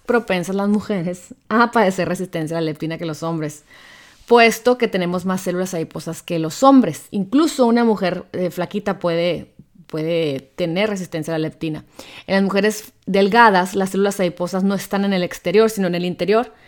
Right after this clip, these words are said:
o sea, en los órganos, eh, abdominales, ¿no? Esto significa que tienes demasiadas células adiposas en comparación con la masa muscular.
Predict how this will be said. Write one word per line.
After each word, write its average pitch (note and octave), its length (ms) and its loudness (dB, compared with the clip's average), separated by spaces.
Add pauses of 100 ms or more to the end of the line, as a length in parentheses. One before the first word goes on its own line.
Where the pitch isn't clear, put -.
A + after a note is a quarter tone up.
(240)
o - 100 -4
sea, F3+ 300 0
en G3+ 80 -2
los F3 160 -4
órganos, F#3 560 -6
eh, D3+ 480 -4 (260)
abdominales, F#3 760 2
¿no? A#3 220 0 (360)
Esto - 200 -4
significa A#3+ 460 4
que G#3+ 80 0
tienes G3+ 220 -2
demasiadas F#3 440 0
células F#3+ 300 0
adiposas E3+ 400 -4
en F#3+ 80 0
comparación E3 420 -4
con F3 100 -2
la E3 80 0
masa D3+ 220 -4
muscular. G3+ 580 0